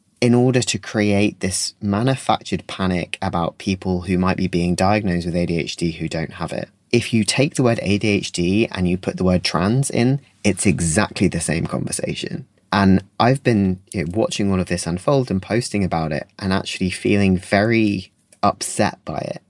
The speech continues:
because it feels exactly the same as being trans in this country. A group of people who don't know you, don't know really anything about your life, are not medical professionals in this field, have decided that they have an opinion about something you're experiencing.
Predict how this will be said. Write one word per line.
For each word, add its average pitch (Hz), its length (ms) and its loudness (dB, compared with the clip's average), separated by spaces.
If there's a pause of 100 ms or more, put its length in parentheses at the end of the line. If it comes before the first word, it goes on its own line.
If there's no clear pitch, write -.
(140)
because 95 320 -2
it 87 140 -4
feels 98 540 0
exactly 95 920 -4
the 95 80 -8
same 82 600 -2
as 85 120 -8
being 85 340 -2
trans 82 440 -8
in 78 180 -6
this - 160 -8
country. - 580 -6 (580)
A 101 60 2
group 110 460 2
of 135 140 -4
people 87 500 0
who 98 200 0
don't 135 300 2
know 82 200 0
you, - 420 -4 (120)
don't 98 280 2
know 95 280 0 (140)
really 127 300 0
anything 107 460 0
about 87 280 0
your 82 120 -4
life, 82 300 -2
are 87 60 0
not 104 200 0
medical 90 340 -2
professionals 85 560 -4
in 78 140 0
this 80 160 -4
field, 85 400 0 (360)
have 98 220 -2
decided 113 640 0
that - 160 0
they 90 100 0
have 90 220 0
an 87 100 0
opinion 92 540 2
about 82 280 -2
something 90 280 0
you're 85 180 0
experiencing. 87 760 0